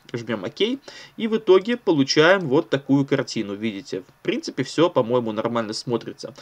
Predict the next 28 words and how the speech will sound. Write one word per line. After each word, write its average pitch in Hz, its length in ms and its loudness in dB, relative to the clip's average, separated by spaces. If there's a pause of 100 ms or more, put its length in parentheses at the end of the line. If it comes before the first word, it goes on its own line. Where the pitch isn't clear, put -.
(200)
Надеюсь, 151 320 8
конечно 139 400 0
же, 113 100 -2
что 127 200 2
вы 120 200 6
эти 113 140 2
шесть 117 280 2
блоков 117 420 0
нарисовали, 110 640 0
д-, 127 240 4
дорисовали 113 840 4
самостоятельно. 190 840 0 (760)
В 139 80 2
этом 123 260 0
нет 113 180 -4
ничего 107 300 -2
такого 156 480 2 (260)
сложного. 151 640 2 (440)
И 226 120 -4
теперь 220 380 0
давайте 156 440 4
еще 151 220 4
кое-что 120 380 0
с - 80 -10
вами 120 220 2
сделаем. 139 540 6
Во-первых, 139 540 4
смотрите, - 600 -4